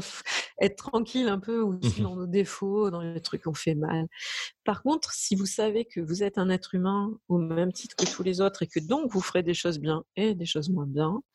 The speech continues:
Speaker 1: et que vous pouvez vivre avec ça et que vous pouvez expliquer aux équipes que oui, il y a des choses que vous faites pas bien, mais que par contre, sur l'enjeu de la coopération, c'est important qu'on s'aligne, que si faire preuve de courage, par exemple, sur entreprendre des nouvelles choses, c'est important, ben vous y allez,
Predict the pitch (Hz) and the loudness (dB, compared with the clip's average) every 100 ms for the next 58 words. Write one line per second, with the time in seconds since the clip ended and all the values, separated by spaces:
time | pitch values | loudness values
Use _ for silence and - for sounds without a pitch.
0 | - - - 185 175 180 190 185 180 220 | -14 -14 -2 0 0 0 0 2 0 -2
1 | 226 196 170 170 - - 170 262 - - | 0 0 2 -2 -6 0 0 0 -6 -20
2 | - - - 170 170 190 190 196 214 - | -18 -18 -4 -2 0 4 4 4 -2 -4
3 | 180 202 202 180 190 - 208 - _ 165 | -4 0 2 0 -4 -2 -4 -4 _ 0
4 | 165 156 185 180 156 - - - 170 175 | 2 0 2 4 4 0 -6 -4 -2 0
5 | 170 175 180 - 160 160 165 180 170 - | 0 0 -2 -4 0 0 0 0 0 0
6 | 196 190 - _ - _ - - 214 220 | 0 0 -8 _ -20 _ -4 -2 0 0
7 | 202 196 196 202 165 165 165 175 170 180 | 0 0 0 0 2 0 0 -4 0 0
8 | 180 - 175 156 151 - - - - - | 0 -2 -2 -2 -4 -8 -12 -12 -10 0
9 | 175 165 165 - 170 165 160 175 165 165 | 2 2 -2 0 -2 0 0 0 2 2
10 | 160 156 - - - _ 185 180 175 165 | 0 -4 -6 -18 -18 _ -2 2 4 2
11 | - - - 185 - 190 175 175 - 170 | 0 -8 0 0 2 -2 0 -2 -4 -2
12 | 170 170 170 - 160 156 165 165 165 - | 2 2 0 -2 -2 2 2 2 0 -2
13 | 165 - 170 - 170 180 170 160 160 170 | -4 0 -2 0 -2 0 0 0 0 0
14 | - - 170 165 170 170 165 170 180 180 | 2 0 0 0 0 0 -2 -2 -2 2
15 | 151 151 147 147 135 151 240 | 2 2 0 0 2 2 0